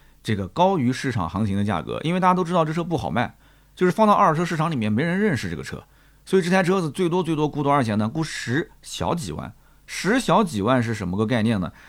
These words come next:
就是同样二零一二年的奔驰 S 级的话，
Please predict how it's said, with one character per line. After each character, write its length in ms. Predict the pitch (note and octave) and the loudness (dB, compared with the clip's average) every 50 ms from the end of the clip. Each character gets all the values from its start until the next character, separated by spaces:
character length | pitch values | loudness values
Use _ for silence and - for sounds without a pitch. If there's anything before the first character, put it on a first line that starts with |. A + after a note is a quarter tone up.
| - - - _ _ _ | -20 -20 -20 _ _ _
就 140 | - - F3 | -2 0 0
是 100 | D#3 D#3+ | 0 0
同 280 | D#3 - - B2+ B2+ E3 | -2 -2 0 2 2 4
样 140 | A3 G#3 E3 | 4 4 4
二 160 | - D3+ D#3+ | 4 2 2
零 180 | C#3+ C#3 C#3+ D3+ | 2 2 0 0
一 160 | D3+ D#3+ E3 | -2 0 2
二 200 | D#3+ D3 B2+ A2+ | 2 4 4 4
年 200 | G#2 F#2+ F2+ G2+ | 2 2 0 0
的 80 | A2+ | 0
奔 220 | G#2+ G#2 - C#3 C3+ | 0 0 0 -2 0
驰 80 | A#2+ | -2
S 380 | A#2+ - - C#3 C#3+ - - F#2+ | -2 -2 -2 -4 -4 -4 -6 -8
级 180 | F2+ - F2 E2 | -6 -6 -6 -6
的 80 | F2+ | -4
话， 220 | F2 F#2 F2 E2 | -4 -4 -4 -4